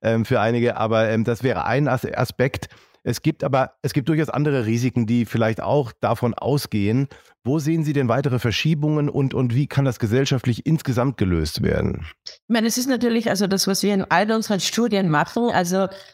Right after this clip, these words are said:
Speaker 2: äh, wir werden nicht nur älter, sondern, äh, unser Verhalten ändert sich auch. Einerseits natürlich altersspezifisch, wir konsumieren ganz anders, wenn wir dreißig sind, als wenn wir sechzig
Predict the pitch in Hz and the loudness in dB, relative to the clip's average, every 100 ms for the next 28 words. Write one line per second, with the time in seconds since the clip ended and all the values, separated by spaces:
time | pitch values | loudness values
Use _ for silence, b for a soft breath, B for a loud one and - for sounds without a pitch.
0 | B 180 175 175 156 - - 180 156 135 | B -2 2 2 2 -2 -2 0 2 2
1 | 202 233 220 - 185 - 147 165 220 - | 2 2 0 -2 -2 0 0 0 0 0
2 | 285 427 440 - 220 208 202 202 208 170 | 0 0 -2 -2 0 2 2 2 0 0
3 | 180 180 180 - - 202 214 - 180 180 | 2 4 2 0 -2 0 0 -2 0 0
4 | 220 - 170 165 147 147 147 - 156 160 | 0 0 -2 0 0 2 0 0 -2 2
5 | 135 135 160 180 196 180 175 202 180 190 | 2 2 0 0 0 0 0 -2 0 0
6 | 170 165 147 170 208 - 208 - 214 208 | 0 0 0 0 -2 -2 -2 0 0 2
7 | 196 196 - 185 185 185 185 190 170 175 | 0 -2 0 -2 0 0 2 2 2 2
8 | 175 160 185 180 180 165 156 139 160 - | 2 2 0 0 0 0 0 0 0 0
9 | 185 202 185 170 180 170 165 160 - 190 | -2 2 2 2 0 0 2 0 0 -2
10 | - - 220 - | -2 -2 -2 -4